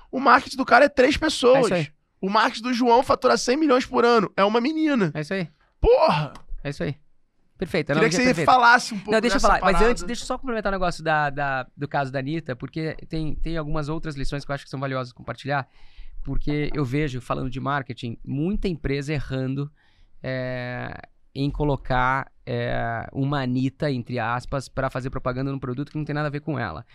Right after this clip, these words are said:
Speaker 2: A gente vê isso frequentemente depois no Big Brother, né? Você pega lá,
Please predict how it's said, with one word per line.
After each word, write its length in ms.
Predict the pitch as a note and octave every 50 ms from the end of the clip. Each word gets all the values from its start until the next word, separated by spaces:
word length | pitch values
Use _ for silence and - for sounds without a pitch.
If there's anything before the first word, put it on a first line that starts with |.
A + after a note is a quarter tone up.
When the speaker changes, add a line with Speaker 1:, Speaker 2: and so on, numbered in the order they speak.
| - - - - -
Speaker 2:
A 80 | - B2
gente 180 | C#3 E3+ D#3+ -
vê 80 | E3 E3+
isso 120 | E3+ -
frequentemente 540 | - E3+ D#3 - F3 F3+ - E3+ E3 F3 E3
depois 240 | E3+ D#3 - D#3+ D#3
no 60 | D3+
Big 160 | D3 D3 C3+
Brother, 400 | B2 A#2+ A#2 F#2+ F2 G2 A2 A2+ - _ _ _ _ _ -
né? 120 | C3+ D3
Você 120 | C#3+ D3 C#3
pega 200 | - D3+ D3 D3
lá, 320 | C#3+ C#3 C3+ B2+ A#2+